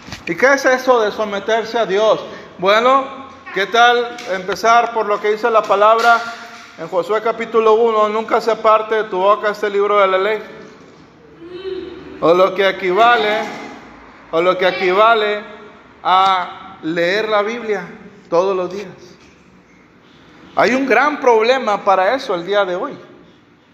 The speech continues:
Muchas personas no leen su Biblia. Viene cualquier ataque, cualquier pinchazo del diablo y se desaniman.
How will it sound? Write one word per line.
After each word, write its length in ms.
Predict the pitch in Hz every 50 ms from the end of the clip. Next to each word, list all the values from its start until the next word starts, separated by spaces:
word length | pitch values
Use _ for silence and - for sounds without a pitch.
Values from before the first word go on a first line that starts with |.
| _ _ _ _ _ _ _ _ _ _ _ _ _ _ - _ - - - - - -
Muchas 280 | 156 196 190 262 254
personas 400 | - - 240 233 254 254 254 247
no 160 | 247 247 254
leen 220 | 254 254 254 254 247
su 160 | 247 - 214
Biblia. 400 | 220 254 277 294 311 294 269 262 - - - - - _ _ _ _ _ _ - - - _ _ _ _ _ _ _ _ _ _ _ _ - - - - - - - 156
Viene 360 | 151 196 214 247 247 262 -
cualquier 1040 | - 233 226 208 220 - 233 247 254 269 262 262 226 - - - - - - - - _
ataque, 1120 | 180 175 170 175 240 262 285 277 277 - 220 220 226 226 220 - - - - - - -
cualquier 460 | - 165 165 165 - 240 247 247 240
pinchazo 800 | - 240 220 208 - - 262 269 294 277 277 - 208 196 202 202 196 - - - - - -
del 140 | - 156 151
diablo 580 | 147 - 254 285 294 262 220 208 202 214 247 277 - - - - - - - -
y 60 | 202
se 160 | 196 254 262
desaniman. 680 | 254 247 254 - 254 247 247 277 330 370 403 403 370 -